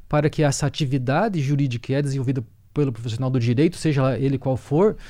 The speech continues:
seja realizada de uma forma que a inteligência venha para nos auxiliar a realizar o nosso trabalho e não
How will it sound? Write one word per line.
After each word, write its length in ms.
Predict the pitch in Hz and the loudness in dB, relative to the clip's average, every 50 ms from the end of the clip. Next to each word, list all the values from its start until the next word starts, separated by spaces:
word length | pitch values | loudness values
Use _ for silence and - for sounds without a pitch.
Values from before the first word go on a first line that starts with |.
| - - - - - | -20 -20 -20 -20 -18
seja 320 | - - - 175 160 135 156 | -10 -2 2 2 4 4 4
realizada 300 | 151 139 135 147 147 139 | 2 2 4 2 2 4
de 60 | 156 | 4
uma 120 | 156 147 | 2 2
forma 280 | 139 - 156 143 139 127 | 2 2 2 2 2 0
que 120 | - - | 0 0
a 40 | 139 | -2
inteligência 480 | 139 127 139 131 123 127 151 151 - 156 | -2 0 -2 -2 0 0 0 0 -2 -2
venha 180 | 135 156 156 | -2 0 -2
para 200 | 156 - 147 139 | 0 0 0 0
nos 200 | 147 147 127 113 | 2 0 0 0
auxiliar 500 | 143 143 - - - 139 123 127 143 170 | -2 -2 -4 -2 -4 -2 -2 0 2 2
a 40 | 185 | 2
realizar 420 | 175 175 170 180 143 147 147 160 165 | 2 2 2 2 0 2 0 0 0
o 20 | |
nosso 200 | 156 151 - - | -2 -2 -4 -4
trabalho 420 | - - 160 143 131 117 113 - - | -4 -2 0 2 2 2 0 0 -2
e 120 | 147 143 | 0 2
não 340 | 123 127 139 170 196 208 - | 2 4 4 2 2 0 -4